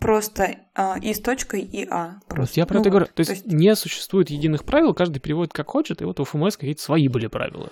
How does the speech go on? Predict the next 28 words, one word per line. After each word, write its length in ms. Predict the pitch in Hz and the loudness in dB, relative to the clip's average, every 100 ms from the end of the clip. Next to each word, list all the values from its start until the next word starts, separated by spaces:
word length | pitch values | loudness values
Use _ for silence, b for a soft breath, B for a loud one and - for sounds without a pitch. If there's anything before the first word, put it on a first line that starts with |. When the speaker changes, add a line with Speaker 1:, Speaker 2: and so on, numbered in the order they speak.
| - | -8
Speaker 2:
И 40 | |
вот 160 | - 170 | -4 0
я 80 | 156 | 0
теперь 240 | - 160 | 0 -2
с 80 | 147 | -2
этим, 200 | 151 139 | -2 0
вот 140 | 135 143 | 0 2
у 40 | |
меня 100 | 160 | 2
теперь 140 | 147 139 | 4 4
в 40 | |
грин-карте 420 | 143 139 143 139 - | 4 4 2 0 -4
то 100 | 131 | -4
же 80 | |
самое 280 | 117 120 117 | -2 -4 -4
написано. 400 | 113 - - - - _ | -8 -10 -12 -12 -16 _
Какой-то 320 | - - - | -6 -6 -4
вот... 200 | 123 - _ _ _ 277 B 220 B B | -6 -8 _ _ _ -14 B 0 B B
А 80 | 147 | 2
у 40 | 131 | 4
меня 240 | 151 151 | 8 8
жена 220 | 127 147 | 8 8
Юлия, 400 | 156 143 131 123 | 8 8 8 6
так 180 | 117 - | 2 -2
у 40 | |
нее 120 | 120 123 | 0 2
там 180 | 123 | 2
вообще, 440 | 117 110 - 127 | 2 0 0 -2